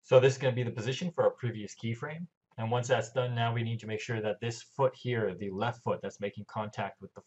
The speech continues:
floor, uh, is not slipping. And we're gonna do that by clicking the onion skin option right here in the Tools toolbar. We're going to turn that on. And you can see now we're given handles that show us,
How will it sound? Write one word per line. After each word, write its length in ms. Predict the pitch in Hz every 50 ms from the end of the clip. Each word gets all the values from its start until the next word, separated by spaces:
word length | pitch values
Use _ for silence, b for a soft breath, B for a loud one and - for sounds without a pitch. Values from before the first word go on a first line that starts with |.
| _ -
floor, 440 | 131 143 151 160 165 170 170 - _ _ _ _ - 123
uh, 320 | 123 123 123 117 113 - -
is 160 | 131 127 117
not 260 | 117 113 104 95 - -
slipping. 400 | - - 104 95 - - - - - - _ _ _ _ _ _ _ _ _ _ _ _ -
And 100 | 123 120
we're 60 | 127
gonna 180 | 117 120 117 110
do 80 | 127 127
that 220 | 127 123 113 -
by 100 | - 110
clicking 380 | - - 127 123 - 123 107 104
the 120 | 107 - -
onion 260 | 123 127 127 120 117
skin 340 | 120 - - 127 127 120 120 -
option 420 | 113 120 120 - - - 139 135
right 220 | 127 117 107 - -
here 240 | - 127 135 143 143
in 80 | 123
the 80 | 107 98
Tools 320 | - - 113 110 104 - - -
toolbar. 520 | 131 135 127 113 117 107 110 120 143 139 123
We're 80 | 107
going 120 | 101 95 92
to 100 | - - -
turn 200 | - 110 101 98
that 180 | 98 90 87 -
on. 360 | 107 113 117 131 165 175 165 - _ _ _ _ _ _ _ _ _ _ _ _ b b b b b b b b b _ _ -
And 80 | 117
you 60 | 117 113
can 140 | 127 113
see 140 | - - 127
now 220 | 120 123 127 131 131
we're 120 | 127 120
given 240 | 113 123 123 120 117
handles 420 | 113 117 113 113 110 113 110 107
that 160 | - 110 101
show 300 | - - - 110 107 107
us, 340 | 104 101 101 - - - -